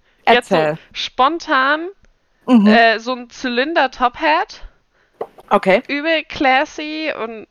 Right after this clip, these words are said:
Speaker 1: nice, aber dann nicht so ein schwarzer, sondern so irgendwas Cooles, so wie der
Speaker 2: Mhm.
Speaker 1: lilane
Speaker 2: Mhm.
Speaker 1: von Robin. Ne?
Speaker 2: Mhm.
Speaker 1: Weißt du Bescheid. Ähm, oder ein Hexenhut.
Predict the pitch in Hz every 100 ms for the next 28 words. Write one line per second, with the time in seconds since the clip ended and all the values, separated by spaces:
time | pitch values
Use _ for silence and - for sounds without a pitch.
0 | - 226 220 277 - 240 240 247 277 269
1 | 247 208 196 - 214 220 320 - 339 330
2 | 294 233 233 220 - 220 208 190 - _
3 | _ _ - 247 196 - _ - 220 214
4 | 180 180 - 214 220 202 185 175 185 240
5 | 208 220 294 247 196 220 208 214 202 175
6 | 175 180 196 196 175 165 - _ _ _
7 | _ _ _ 233 277 269 302 _ _ _
8 | - 190 185 190 - 208 175 175 _ _
9 | _ _ _ 233 226 214 202 _ _ _
10 | - 254 285 330 370 427 494 _ _ _
11 | _ _ _ - 214 220 - - 254 294
12 | 330 480 -